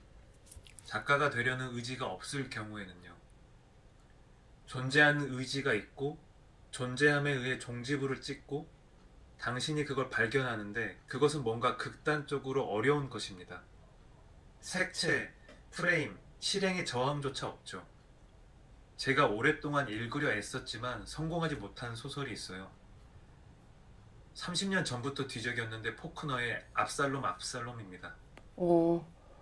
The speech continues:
Speaker 2: 난 장릭이 백치를 영화에 넣은 줄로만 알았지?
Speaker 1: 아니요, 백치는 소품으로 연기할 때 쓰려고 샀어요. 결과적으로 직업의식이라기보다는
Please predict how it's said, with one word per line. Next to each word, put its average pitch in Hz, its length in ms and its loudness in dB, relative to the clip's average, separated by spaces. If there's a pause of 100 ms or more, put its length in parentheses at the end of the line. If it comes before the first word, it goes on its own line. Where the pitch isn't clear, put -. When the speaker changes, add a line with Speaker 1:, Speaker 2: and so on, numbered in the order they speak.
(440)
Speaker 2:
난 208 260 12
장릭이 202 640 12
백치를 277 680 12
영화에 175 380 12
넣은 156 300 12
줄로만 185 420 8
알았지? 143 560 0 (460)
Speaker 1:
아니요, 135 420 4
백치는 170 480 2
소품으로 208 640 4
연기할 123 480 4
때 139 140 2
쓰려고 135 420 -4
샀어요. 107 500 -6 (1300)
결과적으로 151 600 8
직업의식이라기보다는 131 1500 2